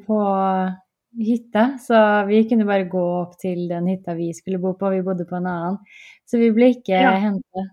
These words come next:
Speaker 1: Vi gikk egentlig når vi følte for det. Men det som var viktig for meg, var egentlig å gå før det liksom dabbet av.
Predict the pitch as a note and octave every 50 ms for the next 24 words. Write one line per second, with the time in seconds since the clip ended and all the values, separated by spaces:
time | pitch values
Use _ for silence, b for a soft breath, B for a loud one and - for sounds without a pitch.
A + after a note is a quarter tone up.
0 | _ - G3 G3+ G3 G3+ F#3 F#3+ _ - G#3+ G3+ F#3+ F3+ - F#3+ F3+ F3+ F3+ F3
1 | E3+ E3+ F3+ F3 F3 G#3 G3 F3+ - - F3 F3+ G#3 A3 A3 A3+ A3+ A#3+ B3 A#3
2 | A#3+ B3+ A#3+ A#3+ B3 B3+ B3+ _ - G3 F#3 - G3+ G3 F#3+ F#3+ G#3 A#3 C4 B3+
3 | B3 A#3 A3+ A3+ G#3+ F#3+ F#3 F#3+ G3 G3 G3 G3 B B B B B B B B
4 | B _ _ - A3 A3+ A3 G#3+ G#3+ A3 A3 A3 G3+ F#3+ F#3 - G#3+ G3+ G3 G3
5 | G3 G3+ G#3 G3+ G#3 - - - - G#3 G3 F#3+ F#3+ F#3+ F#3+ F#3 F#3 F#3+ F#3+ F#3
6 | F#3 _ _ _ _ - G3 G3 A3 A3+ A#3 A3+ A3+ G3+ G3 F#3+ F#3 A#3 A#3 A#3+
7 | G#3 F#3 F3 F3+ F3+ - G#3 A3 B3+ C4+ A#3+